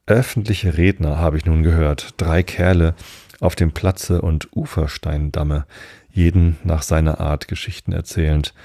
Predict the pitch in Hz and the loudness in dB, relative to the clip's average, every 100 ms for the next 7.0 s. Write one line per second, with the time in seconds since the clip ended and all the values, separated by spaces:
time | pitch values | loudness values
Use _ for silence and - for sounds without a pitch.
0 | - - - 85 90 90 - - 85 87 | -20 -20 -6 2 4 2 -2 -2 2 4
1 | 90 90 87 - 92 90 95 95 92 92 | 2 2 0 0 0 2 2 2 2 2
2 | 92 - 85 - - 104 101 87 87 85 | 0 -2 -2 0 -2 0 2 4 2 0
3 | - - - - 90 - 95 113 - 80 | -6 -20 -16 -8 -6 0 2 0 -2 0
4 | 78 78 85 90 85 82 78 - 78 80 | 2 2 0 2 0 -2 -4 -6 -2 0
5 | 85 80 - 80 78 - - 101 - 78 | 2 0 0 0 0 -4 -4 -2 0 0
6 | 73 71 73 85 87 87 85 78 - | 0 -2 -2 -2 0 2 2 0 -2